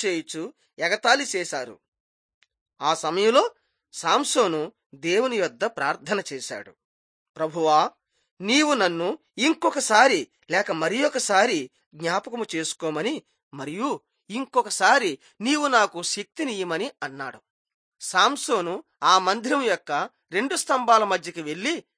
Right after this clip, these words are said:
నిలబడ్డాడు. అతడు తన సమస్త శక్తితో రెండు స్తంభాలను గట్టిగా తోశాడు. దానితో ఆ మందిరం యొక్క మధ్యస్తంభం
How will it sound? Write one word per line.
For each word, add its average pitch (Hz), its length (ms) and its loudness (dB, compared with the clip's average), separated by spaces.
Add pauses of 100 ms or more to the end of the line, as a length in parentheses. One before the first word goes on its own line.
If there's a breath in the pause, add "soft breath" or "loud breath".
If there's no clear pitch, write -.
(140)
నిలబడ్డాడు. 147 600 -4 (760)
అతడు 202 460 2 (260)
తన 202 140 2
సమస్త 240 440 0
శక్తితో 214 680 -2 (580)
రెండు 262 320 0
స్తంభాలను 226 800 2 (260)
గట్టిగా 226 360 -2
తోశాడు. 151 540 -6 (640)
దానితో 147 560 -2 (280)
ఆ 160 140 6
మందిరం 226 460 -2
యొక్క 170 460 -4 (540)
మధ్యస్తంభం 190 880 -2